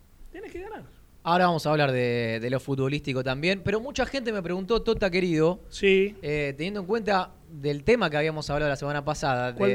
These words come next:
Speaker 2: del
Speaker 1: cuál?
Speaker 2: vacunatorio vip.
Speaker 1: El vacunatorio vip.
Speaker 2: Eh,
Speaker 1: Sí, sí.
Speaker 2: a ver, primero que nada, porque algunos me comentaban,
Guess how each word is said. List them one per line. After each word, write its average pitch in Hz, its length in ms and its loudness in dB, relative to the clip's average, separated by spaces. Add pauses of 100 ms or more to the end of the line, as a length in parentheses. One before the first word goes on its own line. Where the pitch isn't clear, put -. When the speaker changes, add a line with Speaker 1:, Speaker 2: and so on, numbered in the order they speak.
Speaker 2:
del - 20 -12
Speaker 1:
cuál? 135 180 0
Speaker 2:
vacunatorio 147 640 0
vip. 135 160 0
Speaker 1:
El 190 80 0
vacunatorio 202 560 0
vip. 143 240 -6
Speaker 2:
Eh, 147 80 -10
Speaker 1:
Sí, 143 140 -8
sí. 151 60 -12 (320)
Speaker 2:
a 143 140 2
ver, 131 280 2
primero 151 640 4
que 131 80 -4
nada, 147 320 0
porque 120 240 -4
algunos 120 420 -4
me 131 100 -6
comentaban, 127 520 -4